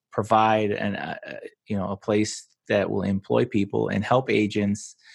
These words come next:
that don't wanna necessarily be out on their own, uh, get into it. So that's the other way is, as a realtor, you, you don't have to just come in on your own. You can join a team. There's a lot of teams out there. You find a team that kinda lines up with you and what you wanna do.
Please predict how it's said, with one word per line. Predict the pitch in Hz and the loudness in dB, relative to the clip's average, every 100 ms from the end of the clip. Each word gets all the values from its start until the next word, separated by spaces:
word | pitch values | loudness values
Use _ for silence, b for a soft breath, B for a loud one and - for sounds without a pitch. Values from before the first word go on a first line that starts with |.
| B _ | B _
that | 110 104 | -2 2
don't | 120 110 | 2 2
wanna | 113 107 | 2 2
necessarily | 107 - 113 104 98 | 2 0 0 0 2
be | 107 | 2
out | 104 | 2
on | 98 | 0
their | 95 101 | -2 0
own, | 110 123 147 b b b - | 2 2 0 b b b -6
uh, | 98 98 | -2 0
get | 104 120 | 2 4
into | 139 147 104 | 2 2 0
it. | - | 0
So | 113 | 2
that's | 123 151 - | 2 2 0
the | 120 | 2
other | 143 151 | 4 2
way | 117 110 107 | 2 2 0
is, | 98 107 104 101 98 - b b b b _ - | 0 -2 0 0 -2 -8 b b b b _ -6
as | 113 104 | -4 0
a | |
realtor, | 113 131 127 117 | 2 2 2 2
you, | 107 113 110 _ | 4 2 0 _
you | 120 | -2
don't | 120 120 | 0 2
have | 120 | 0
to | 113 | 0
just | 107 - | -4 -2
come | 113 | 0
in | 113 | 2
on | 104 | 2
your | 110 139 | 2 2
own. | 131 | 0
You | 110 | 0
can | 107 101 | -2 0
join | 110 101 | 2 2
a | 95 | 0
team. | - 110 98 | 0 0 2
There's | 90 - | -2 -2
a | |
lot | 101 95 | -2 -2
of | 92 | -2
teams | 110 110 113 | 0 2 2
out | 110 117 | 2 2
there. | 123 139 143 _ B B B - | 2 0 -4 _ B B B -4
You | |
find | 107 110 | 2 2
a | 101 | 2
team | - 113 107 | 2 2 2
that | 95 | 0
kinda | 107 101 | 0 0
lines | 107 104 104 113 | 2 2 2 2
up | 107 - | 0 -2
with | 98 117 | -2 2
you | 117 | 2
and | 113 | 2
what | 101 | 0
you | 104 | 2
wanna | 120 120 123 | 2 2 4
do. | 135 135 131 | 4 4 2